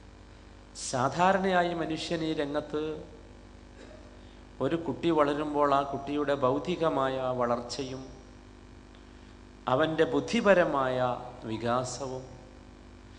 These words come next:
വിദ്യാഭ്യാസപരമായ അവൻ്റെ നേട്ടവും അവൻ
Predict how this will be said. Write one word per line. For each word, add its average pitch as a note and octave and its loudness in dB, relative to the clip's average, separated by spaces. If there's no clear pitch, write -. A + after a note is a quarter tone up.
വിദ്യാഭ്യാസപരമായ E3+ 4
അവൻ്റെ B2+ -2
നേട്ടവും B2 -4
അവൻ F3+ 2